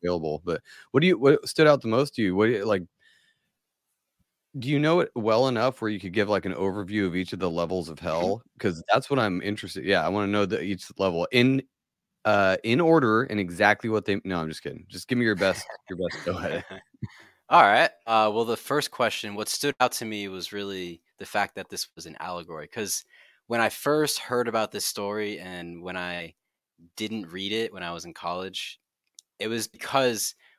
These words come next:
Speaker 2: oh, well, this was just a book that was written to put the fear of God into people. And it was just like, uh, propaganda, basically. It was like,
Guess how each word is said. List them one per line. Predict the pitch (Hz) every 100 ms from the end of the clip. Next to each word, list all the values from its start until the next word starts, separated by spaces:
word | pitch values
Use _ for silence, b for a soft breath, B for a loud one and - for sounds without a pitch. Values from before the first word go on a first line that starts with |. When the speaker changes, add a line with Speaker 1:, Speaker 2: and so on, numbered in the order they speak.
| _
Speaker 2:
oh, | 135 107
well, | 95 95
this | 101 -
was | 117 101
just | 113 101 - 101
a |
book | - 107 101
that | 101 98
was | 87 95
written | 95 95
to | -
put | - 113 -
the | -
fear | 113 107
of | 82 _
God | 90 95 92
into | 85 - 82
people. | 87 80 76 80 _ _ _ -
And | 85
it | 85
was | 87 -
just | 101 - 101
like, | 95 87
uh, | 90 85
propaganda, | - 143 120 127 117 95
basically. | 92 92 - - 98
It | 90
was | 85
like, | 80